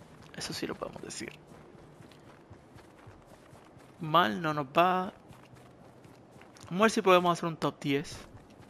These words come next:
Yo creo que con eso me conformo. Si lo logramos hacer, pues mejor. Si no, pues ya,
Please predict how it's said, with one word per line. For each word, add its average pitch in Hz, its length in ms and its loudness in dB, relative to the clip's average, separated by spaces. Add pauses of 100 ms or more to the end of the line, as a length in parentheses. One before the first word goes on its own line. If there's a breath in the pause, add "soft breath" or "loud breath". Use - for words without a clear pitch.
(300)
Yo 143 100 -6
creo 156 140 -2
que 165 100 -4
con 151 200 -4
eso 156 180 -2
me 151 100 -4
conformo. - 560 -12 (2750)
Si - 180 -8
lo 139 100 -4
logramos 180 440 4
hacer, 190 320 2
pues - 160 -2
mejor. 147 320 -4 (800)
Si - 180 -12
no, 151 160 0
pues 147 140 0
ya, 139 160 2